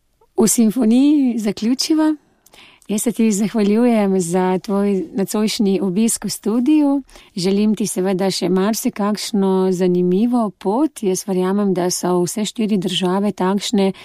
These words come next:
da človek lahko vedno znova, ne glede na to, kolikokrat se vrača, odkrije še kaj novega, lepega, zanimivega, navdihujočega.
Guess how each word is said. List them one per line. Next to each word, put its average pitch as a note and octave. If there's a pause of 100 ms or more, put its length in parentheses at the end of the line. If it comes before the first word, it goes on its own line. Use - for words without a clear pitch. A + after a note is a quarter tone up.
(160)
da F#3
človek G3
lahko G3
vedno A#3+
znova, F3+
ne F#3
glede G3+
na F#3+
to, F#3+ (220)
kolikokrat G#3+
se F#3+
vrača, F3+
odkrije F#3+
še F#3
kaj F#3+
novega, F3+
lepega, F#3
zanimivega, F3+
navdihujočega. F3+